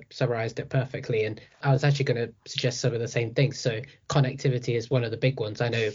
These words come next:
particularly at the beginning of that pandemic, you know, ol-, older people and the ageing society were perhaps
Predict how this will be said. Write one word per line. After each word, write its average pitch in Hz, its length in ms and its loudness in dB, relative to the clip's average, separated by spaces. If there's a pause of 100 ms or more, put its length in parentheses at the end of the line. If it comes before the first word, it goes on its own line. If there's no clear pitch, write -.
(120)
particularly 139 440 4
at 120 60 -4
the - 60 -6
beginning 120 380 0
of 107 80 -2
that 110 200 -2
pandemic, 113 600 -2 (300)
you 123 80 0
know, 110 180 -2
ol-, 139 240 4
older 147 220 6
people 135 340 2
and 110 140 -6
the 117 120 0
ageing 123 240 2
society 120 460 -2
were 110 120 -2
perhaps - 440 -4